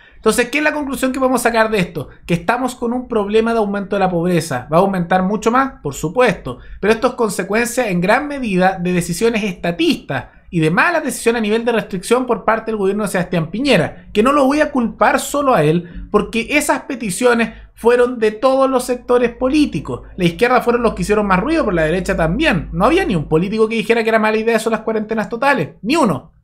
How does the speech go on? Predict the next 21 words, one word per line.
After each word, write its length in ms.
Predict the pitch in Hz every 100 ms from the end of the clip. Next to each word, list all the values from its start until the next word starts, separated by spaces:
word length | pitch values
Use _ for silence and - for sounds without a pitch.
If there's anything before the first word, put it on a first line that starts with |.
| _
Ahora 680 | 139 165 247 233 196 139 127
tampoco, 460 | 131 131 381 359 185
no 140 | 170
lo 140 | 156
dicen 240 | 185 196 185
aunque 180 | 165 165
haya 160 | 156
sido 160 | 151 180
una 100 | 170
mala 180 | 160 170
idea. 400 | 277 262 - - - -
No 100 | 208
hay 120 | 294
políticos 540 | - 254 285 294 247 180
pidiendo 260 | 190 180 170
la 80 |
apertura 420 | 165 151 - 151 143
total, 420 | 139 131 117 - 226
no 160 | 277
lo 160 | 277 285
hay. 300 | 285 151